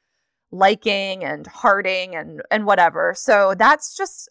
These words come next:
maybe my least specific tip to end with, but I think it's the most powerful one in a lot of ways. Like, the ornaments that we order are kind of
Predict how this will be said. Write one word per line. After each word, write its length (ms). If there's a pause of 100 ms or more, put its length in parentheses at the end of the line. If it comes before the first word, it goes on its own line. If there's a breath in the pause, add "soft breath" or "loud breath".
maybe 360
my 140
least 300
specific 560
tip 220
to 180
end 240
with, 280
but 100
I 80
think 240
it's 180
the 120
most 320
powerful 500
one 160
in 80
a 60
lot 200
of 120
ways. 480 (500)
Like, 140
the 180
ornaments 480
that 160
we 140
order 260
are 100
kind 300
of 240